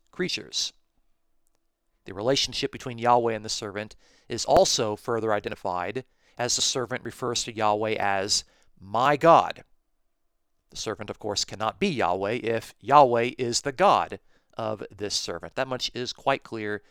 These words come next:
It's very simple. That is just plainly evident. Now, the New Testament authors quite clearly were influenced by this particular passage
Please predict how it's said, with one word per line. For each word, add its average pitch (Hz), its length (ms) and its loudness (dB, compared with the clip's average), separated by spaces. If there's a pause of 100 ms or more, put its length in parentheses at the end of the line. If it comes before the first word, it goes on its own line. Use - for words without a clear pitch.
(200)
It's - 180 -8
very 117 220 -4
simple. 101 520 -4 (260)
That 107 120 -8
is 104 100 -8
just - 200 -8
plainly 113 760 -8 (360)
evident. - 500 -8 (1000)
Now, 117 280 2 (260)
the 117 280 -6
New 170 160 -2
Testament 143 400 0
authors 120 680 0
quite 156 220 6
clearly 120 540 -2 (640)
were 104 240 -10
influenced 113 800 -4
by 110 360 0
this 110 240 -4
particular 107 460 -10
passage 147 680 -4